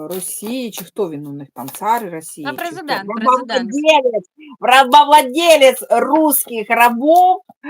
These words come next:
Speaker 1: бо вони ж там всі, як то кажуть, як сказали, так і думають. <laughs>
Speaker 2: Та-та-та.
Speaker 1: От, рабовладелець Путін, чи буде все-таки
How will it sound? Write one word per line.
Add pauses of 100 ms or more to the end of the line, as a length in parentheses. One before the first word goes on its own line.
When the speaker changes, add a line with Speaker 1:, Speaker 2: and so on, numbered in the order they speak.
(360)
Speaker 1:
бо
вони
ж (120)
там
всі,
як
то
кажуть, (500)
як
сказали,
так
і
думають.
<laughs> (300)
Speaker 2:
Та-та-та. (1300)
Speaker 1:
От, (300)
рабовладелець (240)
Путін,
чи
буде
все-таки